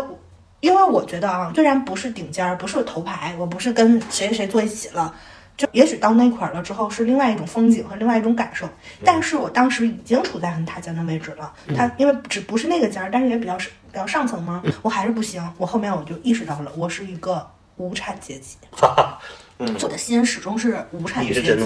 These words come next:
Speaker 2: 无产阶级。
Speaker 1: 我是，我的心是始终是无产阶级的心。我所能感受到的问题，我所在乎的事情，我所价值观的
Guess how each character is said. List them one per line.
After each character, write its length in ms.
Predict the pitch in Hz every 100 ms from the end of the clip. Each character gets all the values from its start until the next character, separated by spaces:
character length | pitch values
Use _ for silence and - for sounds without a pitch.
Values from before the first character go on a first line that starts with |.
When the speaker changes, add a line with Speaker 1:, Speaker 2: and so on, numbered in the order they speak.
| 101
Speaker 2:
无 40 |
产 160 | 92 82
阶 160 | 82
级。 100 | 78 - - -
Speaker 1:
我 120 | 220
是， 160 | 240 196
我 100 | 202
的 60 |
心 220 | 226 254 262
是 80 | 247
始 180 | -
终 180 | - 214
是 220 | 233 208 -
无 160 | 175 165
产 140 | 196
阶 120 | 175
级 120 | 170 160
的 80 |
心。 260 | 175 165 160 - - -
我 160 | - 233
所 200 | 233 233
能 140 | 214 240
感 180 | -
受 140 | - 254
到 120 | 196
的 80 | 180
问 140 | 185 190
题， 280 | - 160 147 - - -
我 160 | 202
所 300 | 226 220 175
在 260 | - 285 262
乎 120 | 233
的 80 | 220
事 280 | 220 330 254
情， 160 | 226 151 - - - -
我 200 | 196 262
所 400 | 262 214 - - -
价 160 | 277 240
值 100 | 240
观 240 | 247 254
的 220 | 226 165